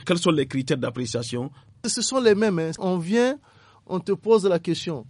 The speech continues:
Speaker 2: qu'est-ce que tu penses de la corruption ? Selon toi, quel est le corps qui est le plus corrompu ?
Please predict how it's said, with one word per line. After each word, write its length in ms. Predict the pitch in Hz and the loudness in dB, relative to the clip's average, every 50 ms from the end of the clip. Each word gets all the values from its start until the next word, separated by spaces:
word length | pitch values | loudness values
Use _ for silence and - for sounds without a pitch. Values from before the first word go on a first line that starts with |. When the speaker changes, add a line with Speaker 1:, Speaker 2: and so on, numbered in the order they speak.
| - - | -16 -10
Speaker 2:
qu'est-ce 260 | - 170 165 - - | -10 -8 -8 -8 -6
que 80 | - 190 | -6 -6
tu 180 | - - 175 | -6 -6 -12
penses 480 | - - 185 190 190 190 - - - _ _ _ _ _ - | -6 -2 -2 0 0 -2 -4 -8 -14 _ _ _ _ _ -12
de 60 | - | -6
la 120 | 143 156 151 | -4 -4 -2
corruption ? 540 | - 170 160 156 156 - - - 156 131 - - _ _ _ _ _ | -2 -2 -2 -2 -2 -4 -6 -10 -10 -10 -12 -14 _ _ _ _ _
Selon 320 | - - 170 165 196 202 | -4 -4 0 0 0 0
toi, 340 | 190 - 196 196 190 202 196 | 0 2 4 4 4 4 2
quel 400 | - - 202 202 202 190 185 190 | 2 0 0 2 2 0 2 4
est 120 | 196 196 196 | 6 6 6
le 160 | 180 170 160 | 6 2 2
corps 320 | - - 196 196 202 185 | 4 4 6 6 4 2
qui 120 | - - 175 | 0 -2 -2
est 60 | 170 | -2
le 120 | 160 156 | -2 -4
plus 220 | 156 170 180 - - | -4 -6 -10 -8 -6
corrompu ? 460 | - 151 151 147 143 123 135 156 | -6 -6 -4 -4 -6 -8 -10 -10